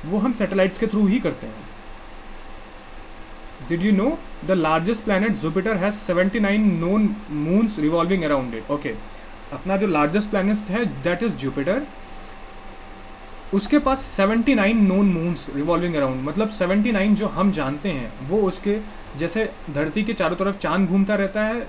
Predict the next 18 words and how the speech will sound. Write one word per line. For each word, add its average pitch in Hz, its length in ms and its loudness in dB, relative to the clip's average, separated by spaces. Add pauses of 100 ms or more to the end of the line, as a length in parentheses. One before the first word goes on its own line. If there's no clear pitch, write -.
चांद 165 220 0
उसका 190 220 0
moon, 185 180 2
अपना 165 380 -2
artificial, 175 600 -2 (440)
अ, 165 180 -2
अपना 196 220 4
natural 196 340 2
satellite 208 440 0
है, 277 120 -4 (320)
वैसे 170 320 0
ही 240 160 4
Jupiter 180 500 0
के 233 100 -2
चारों 196 220 2
तरफ 220 180 -2
सेवेंटी 214 460 2
नाइन 214 540 0